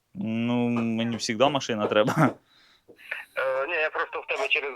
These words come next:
Speaker 2: забор на городі, поняв?
Speaker 1: А, то, то мені прийти до тебе? Щас я прийду. Давай.
Speaker 2: Та ні, ні, я не на тому городі, поняв? Я отут,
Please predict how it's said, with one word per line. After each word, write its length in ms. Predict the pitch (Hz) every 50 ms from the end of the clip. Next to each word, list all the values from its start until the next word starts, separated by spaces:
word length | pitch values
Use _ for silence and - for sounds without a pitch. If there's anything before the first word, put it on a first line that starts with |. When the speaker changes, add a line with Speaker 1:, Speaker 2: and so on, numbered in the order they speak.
| 120 120
Speaker 2:
забор 380 | 131 143 139 139 135 - 131 -
на 120 | 107 117 117
городі, 300 | 113 147 151 156 131 107 -
поняв? 200 | - 131 131 107 - _ _ _ _ _ _ - - 190
Speaker 1:
А, 240 | 127 131 131 123 117 117 - -
то, 240 | - 131 127 135 135 135 - - - -
то 100 | 151 156
мені 220 | 165 175 170 175
прийти 380 | - - 175 175 165 202 208 196
до 120 | 180 170
тебе? 320 | 127 127 120 110 110 110 -
Щас 260 | - - 135 131 -
я 80 | 123 113
прийду. 400 | - 110 117 110 107 110 107 - - - 554 - -
Давай. 400 | - 107 117 117 117 - - - - - -
Speaker 2:
Та 120 | - 247 254
ні, 160 | 254 233 208
ні, 180 | 214 220 202 208
я 100 | 202 202
не 80 | 214
на 120 | 220 226 -
тому 220 | - 220 175 151
городі, 280 | 156 160 151 123 - 113
поняв? 320 | 123 170 180 156 135 127
Я 180 | 139 147 143 139
отут, 300 | 139 139 - - 147 127